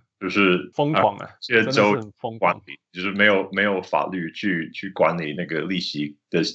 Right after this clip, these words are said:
Speaker 1: 上限。
Speaker 2: 对。
Speaker 1: 对，那个
Speaker 2: 嗯。
Speaker 1: 美国就是，我觉得是一个故意弄得很复杂的社会。
Speaker 2: 嗯哼。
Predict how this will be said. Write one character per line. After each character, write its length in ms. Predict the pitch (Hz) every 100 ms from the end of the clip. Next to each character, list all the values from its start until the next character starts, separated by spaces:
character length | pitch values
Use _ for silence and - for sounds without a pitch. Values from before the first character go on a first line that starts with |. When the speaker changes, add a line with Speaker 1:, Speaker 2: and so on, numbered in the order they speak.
| _ -
Speaker 1:
上 300 | - 90 85
限。 380 | - 92 76 73 _ -
Speaker 2:
对。 200 | 98 92 92
Speaker 1:
对， 360 | - - - - -
那 100 | 113
个 280 | 101 90
Speaker 2:
嗯。 120 | 98 - _ _ _
Speaker 1:
美 140 | 107 92
国 140 | 127
就 80 | 147
是， 400 | 147 147 110 - _ - -
我 100 | 104
觉 140 | 117
得 100 | 127
是 300 | 120 156 120
一 40 | 92
个 300 | 95 95 95 - -
故 260 | 156 131 127
意 380 | 127 104 92 113
弄 220 | 117 95
得 100 | 90
很 160 | 87 82
复 200 | - 98
杂 360 | 90 71 73 -
的 120 | 82
社 380 | 85 - 98 80
会。 80 | 78 - - _ _ -
Speaker 2:
嗯 120 | 117
哼。 160 | 98